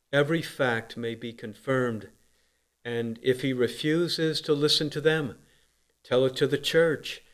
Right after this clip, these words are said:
And if he refuses to listen even to the church, let him be to you as a Gentile and a tax gatherer. Truly I say to you, whatever you shall bind on earth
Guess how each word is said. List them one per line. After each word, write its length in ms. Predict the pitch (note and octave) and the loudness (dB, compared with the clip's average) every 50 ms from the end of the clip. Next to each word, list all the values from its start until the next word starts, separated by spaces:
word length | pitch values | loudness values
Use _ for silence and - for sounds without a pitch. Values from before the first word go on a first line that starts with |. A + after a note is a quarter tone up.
| _ _ _ _ _ | _ _ _ _ _
And 380 | - C3 B2+ B2 B2 A#2+ A#2 - | -6 -2 0 0 0 0 -2 0
if 200 | - C#3 C3 - | 2 0 2 2
he 80 | C#3+ C3+ | 0 -2
refuses 800 | C3 C3 C3 C3 - - F3 F#3+ F#3+ F3+ D#3+ - C#3+ B2+ - - | 0 0 -2 -2 -2 0 2 2 2 2 0 -2 -2 -4 -4 -4
to 100 | - C#3+ | -4 -2
listen 560 | C3 C#3+ D#3+ D#3 - - C#3+ B2+ A#2+ A#2+ A#2+ - | 2 2 2 2 2 0 -2 -4 -4 -6 -8 -8
even 300 | D3 E3 E3+ D3 D3+ C3 | -8 -8 -6 -6 -8 -8
to 100 | - B2+ | -10 -12
the 120 | - B2 | -14 -14
church, 580 | - - - - D#3+ D3 C3 B2 - - - - _ _ _ _ _ _ _ _ _ _ - | -14 -4 2 4 6 6 4 2 -4 -10 -14 -14 _ _ _ _ _ _ _ _ _ _ 0
let 160 | B2 D3 D#3 | 2 2 4
him 200 | D3 E3 D#3+ D3 | 4 2 0 0
be 260 | - C#3 D#3 D#3+ D#3 | 0 0 0 -2 -2
to 140 | D#3 - D#3 | -6 -8 -10
you 420 | C#3+ C3 C#3+ C#3+ C#3+ C#3+ C#3+ C#3 - - | -10 -8 -8 -6 -6 -8 -8 -8 -6 -4
as 480 | C3 C3+ C3+ C#3 C#3 C3+ C3 - - - - | -2 -2 0 0 -2 -2 -4 -6 -6 -4 -4
a 120 | B2+ A#2+ | -4 -2
Gentile 800 | A2+ A#2 - D3 D3 D3+ D3+ C#3 - - A2 G#2+ G#2+ G#2 G#2+ G#2+ - _ _ _ _ _ _ _ _ - | -2 -2 0 2 2 2 0 -2 -6 -6 -8 -6 -6 -8 -10 -12 -16 _ _ _ _ _ _ _ _ -10
and 120 | A#2 A#2 | -6 -4
a 100 | A#2 A2+ | -4 -6
tax 400 | A2 - - B2+ B2+ A#2+ A#2+ - | -6 -8 -6 -4 -4 -4 -4 -6
gatherer. 560 | - - B2+ B2 C3 B2+ B2+ A#2+ G#2+ G2+ F#2 - - _ _ _ _ _ _ _ _ _ _ _ _ _ | -2 2 2 4 4 4 2 0 0 -2 -4 -8 -14 _ _ _ _ _ _ _ _ _ _ _ _ _
Truly 380 | - - - F#3+ F3+ F3+ F#3 E3+ | -4 2 6 6 6 6 6 4
I 140 | D#3+ D#3+ D#3 | 4 4 2
say 320 | - - - D3+ D3+ D#3+ | 4 6 6 6 6 4
to 160 | D3+ - D#3+ | 2 -4 -6
you, 480 | D3+ D3+ D3+ D3+ D3+ D#3+ E3 D#3 D#3 - | -4 -2 0 0 0 0 -2 -4 -8 -8
whatever 480 | - A#2 C#3 C#3 C#3 D3 D#3+ D3+ E3+ E3 | -2 2 2 4 4 4 4 4 2 0
you 220 | F3 D3 C#3+ C#3+ | 0 0 -2 -2
shall 300 | D3 - - C#3+ C#3 C#3 | -2 -2 -2 0 0 0
bind 440 | B2 A#2 C3 C3+ D3 D3+ D#3 D#3+ D#3 | 0 0 0 0 0 0 0 0 0
on 220 | D#3 C#3 C#3 C#3+ - - | 0 0 0 -2 -4 0
earth 420 | C#3+ D3 C3+ A2+ A2+ A#2+ A2+ - | 2 4 4 4 4 2 -2 -10